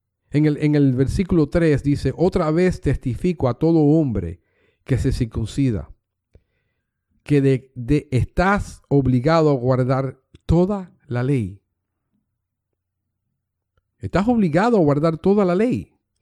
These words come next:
El problema es que nadie la pudo guardar. Te-, estando con un sacerdocio, con un templo en Jerusalén, no pudieron guardar la ley. Todos los profetas testifican de esto.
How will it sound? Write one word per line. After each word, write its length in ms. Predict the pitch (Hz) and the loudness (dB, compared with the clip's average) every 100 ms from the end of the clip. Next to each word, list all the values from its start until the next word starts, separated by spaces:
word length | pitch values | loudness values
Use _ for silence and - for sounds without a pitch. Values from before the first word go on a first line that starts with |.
| _ | _
El 160 | 156 170 | 0 2
problema 440 | 156 170 208 254 | 4 4 4 2
es 80 | 240 | 2
que 140 | - | 0
nadie 280 | 185 196 220 | 0 2 2
la 120 | 208 | 2
pudo 200 | 190 214 | 2 2
guardar. 640 | 202 185 170 175 208 185 156 | 4 4 2 2 2 2 0
Te-, 240 | 165 143 | -2 0
estando 520 | 143 - 208 247 233 | -2 0 0 2 2
con 200 | 190 185 | 2 0
un 100 | 233 | 0
sacerdocio, 880 | 233 208 - 175 160 147 117 123 123 - _ _ _ _ _ | -2 -2 0 0 2 2 0 0 -2 -4 _ _ _ _ _
con 260 | - 165 214 | 0 2 4
un 140 | 254 | 0
templo 500 | 214 185 151 123 117 117 - _ _ _ | 2 0 2 0 0 -4 -14 _ _ _
en 180 | 175 214 | 0 4
Jerusalén, 640 | 208 202 170 180 202 180 | 4 2 2 2 2 2
no 140 | 156 196 | 2 2
pudieron 360 | 190 185 190 | 2 2 2
guardar 320 | 175 165 170 165 | 2 0 2 2
la 100 | 165 | 2
ley. 340 | 170 135 - - _ _ _ _ _ _ _ _ _ _ _ _ _ _ _ _ - | 2 0 -4 -16 _ _ _ _ _ _ _ _ _ _ _ _ _ _ _ _ -6
Todos 280 | - 226 240 | 2 6 8
los 140 | 220 | 6
profetas 480 | - 185 - 214 185 | 2 0 0 0 0
testifican 580 | - 156 151 196 190 175 | -2 -2 -2 -2 0 0
de 80 | 185 | 0
esto. 320 | - 104 - | -2 -6 -14